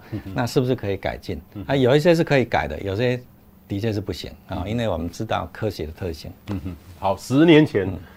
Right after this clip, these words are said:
Speaker 1: 一个，我记得有一位部长跟我说，
Speaker 2: 嗯。
Speaker 1: 他不要气象局过来，因为他就很辛苦。
Speaker 2: <laughs>
Speaker 1: 但是现在气象局呢，似乎是大家都可以接受，哦，已经改变了这个观念哈。
Speaker 2: 嗯。
Speaker 1: 好，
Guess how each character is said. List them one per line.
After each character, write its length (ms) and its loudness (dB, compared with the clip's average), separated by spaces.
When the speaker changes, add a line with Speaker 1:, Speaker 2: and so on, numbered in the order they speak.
Speaker 1:
一 120 4
个， 260 4
我 100 2
记 140 0
得 140 6
有 160 2
一 40 4
位 120 6
部 160 0
长 180 -4
跟 100 0
我 140 6
说， 220 -6
Speaker 2:
嗯。 60 -6
Speaker 1:
他 60 -4
不 140 -4
要 100 4
气 160 -4
象 200 0
局 100 -10
过 240 -6
来， 140 -10
因 120 -4
为 200 2
他 120 -2
就 120 0
很 100 -8
辛 180 -14
苦。 60 -12
Speaker 2:
<laughs> 120 0
Speaker 1:
但 100 -2
是 80 6
现 100 6
在 100 8
气 160 0
象 180 6
局 180 -6
呢， 220 -4
似 220 -2
乎 160 0
是 280 -4
大 180 4
家 180 2
都 140 2
可 160 -2
以 80 -2
接 240 -8
受， 260 -8
哦， 180 -6
已 60 -8
经 180 -2
改 240 -4
变 180 0
了 120 -4
这 80 -4
个 100 -6
观 240 -2
念 180 -8
哈。 220 -6
Speaker 2:
嗯。 60 -12
Speaker 1:
好， 220 -2